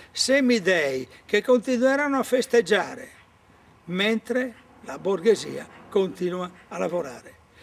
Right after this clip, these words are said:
È una società, questa, articolata in modo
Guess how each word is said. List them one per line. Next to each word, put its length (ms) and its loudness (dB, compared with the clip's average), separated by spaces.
È 280 0
una 240 2
società, 600 -4
questa, 520 2
articolata 720 -2
in 120 -2
modo 500 0